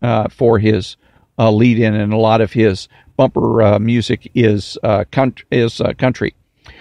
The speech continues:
But again, that comes back to pragmatism, where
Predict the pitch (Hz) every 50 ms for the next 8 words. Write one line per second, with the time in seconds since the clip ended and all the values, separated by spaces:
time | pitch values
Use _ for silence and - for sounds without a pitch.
0 | - - - - 175 190 190 - - 151 151 151 226 214 143 120 123 123 - 139
1 | 127 123 - - 113 101 104 - - - - 175 185 190 180 165 135 120 - 123
2 | 107 - - 90 87 85 98 107 107 117 127 120